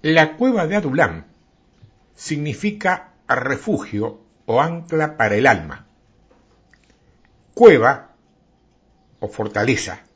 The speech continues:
es algo que sitia, ya sea positiva o negativamente,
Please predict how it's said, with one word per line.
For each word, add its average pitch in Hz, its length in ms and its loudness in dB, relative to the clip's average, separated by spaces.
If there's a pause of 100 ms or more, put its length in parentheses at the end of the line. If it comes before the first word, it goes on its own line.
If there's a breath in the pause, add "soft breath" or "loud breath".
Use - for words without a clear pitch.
(580)
es - 280 -10
algo 175 460 -4
que - 420 -6 (360)
sitia, 107 840 -6 (920)
ya - 140 -8
sea 156 200 -2
positiva 226 680 -6 (680)
o 110 80 -6
negativamente, 120 920 -6